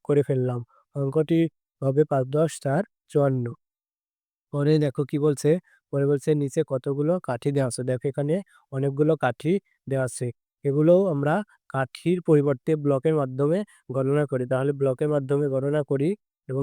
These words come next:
দেখি এখানে কতগুলো কাঠি আছে। দেখো এখানে দশের গ-,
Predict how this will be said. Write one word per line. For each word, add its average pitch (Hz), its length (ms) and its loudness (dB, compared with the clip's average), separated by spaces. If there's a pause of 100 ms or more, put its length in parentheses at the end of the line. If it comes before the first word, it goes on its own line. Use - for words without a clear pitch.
(100)
দেখি 139 320 0 (400)
এখানে 143 320 -2
কতগুলো 143 440 2
কাঠি 139 360 -2 (320)
আছে। 127 220 -8 (260)
দেখো 135 300 0
এখানে 139 340 2 (480)
দশের 139 460 4
গ-, 151 200 -6